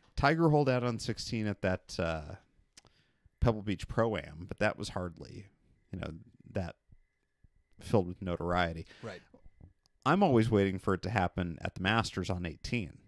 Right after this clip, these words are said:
Speaker 2: Yes.
Speaker 1: Because there's nothing stopping anybody from getting
Speaker 2: That,
Speaker 1: an eagle
Speaker 2: that
Speaker 1: on that.
Speaker 2: pin,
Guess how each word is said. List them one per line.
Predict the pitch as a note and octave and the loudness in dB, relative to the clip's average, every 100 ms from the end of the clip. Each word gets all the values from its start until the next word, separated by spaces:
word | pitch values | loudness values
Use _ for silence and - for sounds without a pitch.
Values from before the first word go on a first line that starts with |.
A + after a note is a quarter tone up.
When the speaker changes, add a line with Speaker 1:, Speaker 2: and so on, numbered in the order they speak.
| - | -20
Speaker 2:
Yes. | - - - - | -20 -20 -18 0
Speaker 1:
Because | A#2+ - B2 A#2 G#2+ - - - C3+ | 2 6 6 6 2 -8 -18 -20 2
there's | D3 D3+ | 4 4
nothing | A#3 C#4+ | 4 2
stopping | - F#3 - C3 | 2 2 2 2
anybody | F#2 F2+ F2 | 2 2 0
from | F2 G2 | 0 -2
getting | G2 F#2+ | 0 2
Speaker 2:
That, | C#3+ F3 | 2 2
Speaker 1:
an | F#2+ | 0
eagle | - | 0
Speaker 2:
that | D#3 | 0
Speaker 1:
on | F#3 | 0
that. | E3+ | 2
Speaker 2:
pin, | D#3 D#3 A2 G2 | 2 2 0 -4